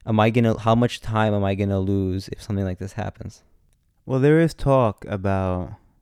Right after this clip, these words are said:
Speaker 2: a global depression, whereas back then it was localized to the U S. Um, it could be.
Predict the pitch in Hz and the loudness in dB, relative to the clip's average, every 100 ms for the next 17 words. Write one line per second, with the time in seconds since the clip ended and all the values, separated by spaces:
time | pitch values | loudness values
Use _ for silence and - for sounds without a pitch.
0 | _ _ _ _ _ - 101 107 104 101 | _ _ _ _ _ -10 -2 0 2 0
1 | 95 95 98 95 - - 107 _ _ _ | -4 -6 -6 -6 -8 -12 -14 _ _ _
2 | _ _ 107 104 98 95 95 87 87 - | _ _ -4 0 0 0 0 -2 -6 -6
3 | 104 98 - 104 98 92 85 90 90 95 | -2 -2 -2 -4 -2 -6 -8 -10 -4 -4
4 | - 98 92 - - 90 95 90 82 - | -4 -4 -4 -6 -10 -6 -4 -4 -6 -12
5 | - - _ _ _ _ _ _ _ _ | -20 -20 _ _ _ _ _ _ _ _
6 | _ 175 _ 104 92 87 85 80 101 _ | _ -20 _ -12 -10 -8 -10 -12 -18 _
7 | _ _ _ _ _ _ _ _ - - | _ _ _ _ _ _ _ _ -14 -8
8 | 175 196 - 107 | -6 -6 -8 -10